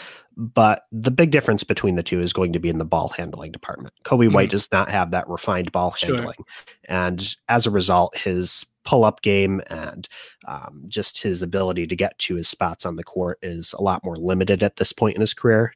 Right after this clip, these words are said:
Speaker 1: Now, that could change over time, but he has a really explosive downhill burst. He looked great the few times North Carolina ran a high pick and roll and just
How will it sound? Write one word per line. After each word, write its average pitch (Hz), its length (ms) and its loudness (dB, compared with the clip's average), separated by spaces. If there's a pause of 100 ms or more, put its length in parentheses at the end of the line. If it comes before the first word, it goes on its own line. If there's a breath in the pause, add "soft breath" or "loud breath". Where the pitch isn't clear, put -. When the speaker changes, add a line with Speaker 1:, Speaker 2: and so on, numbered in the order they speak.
(140)
Speaker 1:
Now, 95 200 0
that 107 220 2
could 104 160 -4
change 98 380 2
over 85 220 -4
time, 104 400 0 (400 loud breath)
but 104 300 2
he 107 320 4
has 95 560 2 (180)
a 107 60 0
really 139 340 6
explosive 101 560 0
downhill 90 480 -2 (180)
burst. 95 340 -2
He 101 120 -4
looked 113 320 -2
great 101 320 0
the 95 80 -4
few 104 180 -4
times 92 640 -4
North 95 160 -2
Carolina 90 420 -2
ran 87 380 -4
a 85 100 -8
high 92 200 -2
pick - 180 -8
and 90 120 -4
roll 90 240 0
and 87 100 -4
just - 340 -6